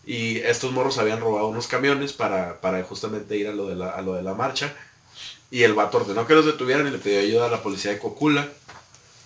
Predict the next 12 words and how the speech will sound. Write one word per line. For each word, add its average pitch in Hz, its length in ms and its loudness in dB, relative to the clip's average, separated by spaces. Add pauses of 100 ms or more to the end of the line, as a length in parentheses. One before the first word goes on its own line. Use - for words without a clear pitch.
Detuvieron 107 440 -2
a 120 60 2
los 117 140 -2
estudiantes 113 500 -4
y 110 60 -8
los 92 160 -8
mataron. 117 480 -4 (880)
Y 101 80 -10
se 104 100 -6
supone 107 400 -6
que 104 140 -4
también 95 500 -4